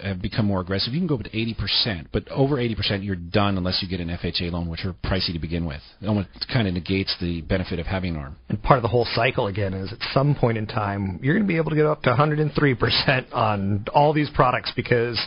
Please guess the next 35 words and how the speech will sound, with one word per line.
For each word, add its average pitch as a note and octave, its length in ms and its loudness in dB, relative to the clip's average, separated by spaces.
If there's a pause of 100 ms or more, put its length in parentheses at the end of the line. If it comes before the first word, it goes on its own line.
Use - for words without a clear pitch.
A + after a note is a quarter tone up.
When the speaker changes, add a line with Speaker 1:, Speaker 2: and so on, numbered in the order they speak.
(560)
Speaker 2:
we C3+ 160 4
get C3+ 220 0
to D3+ 60 -2
the E3+ 100 0
point C#3 320 0
where C#3 160 0
we A#2+ 100 -2
keep - 380 -6
loosening A2 380 0
standards, F#2+ 440 -4 (120)
loosening G#2 340 0
standards, F2 540 -6 (100)
loosening A#2 320 -2
standards. E2 340 -8 (140)
Disaster. A#2 720 2
Speaker 1:
Disaster. G2+ 560 0
Speaker 2:
And A2 120 2
then A#2 140 2
we G#2+ 120 -2
Speaker 1:
Tight- A2+ 260 0
Speaker 2:
tighten A2 200 0
standards, G2+ 500 0
and F2+ 60 0
then G#2 120 2
we G#2+ 240 0
loosen G2+ 400 -2
them, A2+ 180 2
loosen G2 260 -2
them, G#2+ 140 2
loosen F2 260 -4
them. A2 280 -2
Speaker 1:
This D#3+ 180 4
was C4+ 140 -2
a A#3 120 -4
pretty D#3+ 300 0